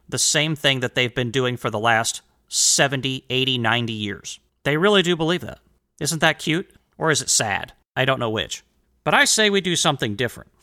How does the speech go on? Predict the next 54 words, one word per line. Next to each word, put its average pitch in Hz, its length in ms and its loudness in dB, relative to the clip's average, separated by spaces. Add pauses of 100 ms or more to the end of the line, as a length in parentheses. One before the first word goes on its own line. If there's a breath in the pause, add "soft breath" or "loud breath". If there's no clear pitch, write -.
I 160 120 2
say 190 200 4
we 170 140 2
actually 151 400 2
read 135 200 0
the 131 80 0
letters 117 280 2
from 113 120 -2
our 110 100 2
founding 101 280 -2
fathers, - 400 -12
the 139 80 -2
instruction 151 520 0
manual 127 260 0
that 113 140 -8
came 120 180 -2
with 104 100 -6
the - 60 -12
Constitution. 104 500 -6
You 120 80 -6
wanna 185 120 -2
understand 165 280 0
how 151 120 4
that 143 160 2
thing 131 180 0
works? 120 320 -2
You 127 80 -4
wanna 123 140 0
understand 123 400 0
how 123 100 4
to 110 60 0
use 113 260 -2
it, - 100 -4
how 117 120 2
to 107 40 -6
defend 127 360 -4
it? - 200 -8 (160)
Uh, 120 680 6
we 117 100 -2
kinda 135 220 2
have 127 100 2
to 123 80 -8
go 120 100 0
back 113 300 2
to 120 100 -4
the, 107 220 -2
uh, 104 140 2
the 104 120 -10
manual, 107 480 -4 (140)
which 208 140 -4
is 196 100 -2
what 214 140 2
we 196 100 2
do. 190 300 0